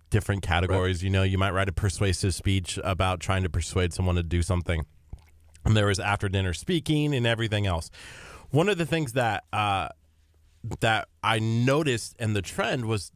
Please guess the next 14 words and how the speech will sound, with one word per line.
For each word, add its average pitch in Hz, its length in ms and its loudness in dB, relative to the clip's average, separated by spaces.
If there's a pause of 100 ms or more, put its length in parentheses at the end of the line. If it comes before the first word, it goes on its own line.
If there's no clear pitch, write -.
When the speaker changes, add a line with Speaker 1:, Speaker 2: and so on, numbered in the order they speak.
Speaker 1:
there 120 160 0
were 117 120 0
a 110 80 0
lot 131 200 2
of 107 120 -4
college 135 440 -4
campuses 110 560 -2
that 98 180 -2
were 98 100 -2
getting 104 480 -4
rid 87 160 -2
of 90 220 -2 (420)
public 104 340 -2
speaking, - 600 -6